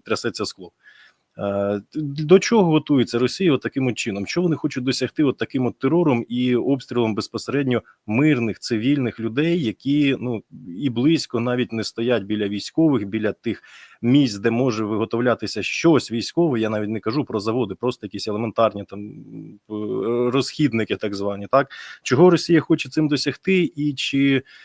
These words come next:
ну, і вони думають, що, що вони зламають опір українців, враховуючи ці три роки,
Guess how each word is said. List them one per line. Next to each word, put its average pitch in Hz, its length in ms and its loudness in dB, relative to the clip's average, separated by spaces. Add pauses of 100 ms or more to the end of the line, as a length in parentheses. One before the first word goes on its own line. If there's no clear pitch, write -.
(280)
ну, 131 200 2
і 123 180 -2
вони 147 220 4
думають, 160 340 4
що, 127 240 0
що - 180 -2
вони 143 140 2
зламають 151 440 0
опір 156 240 0
українців, 151 580 0
враховуючи 127 560 -2
ці 135 160 -6
три 131 200 0
роки, 165 340 0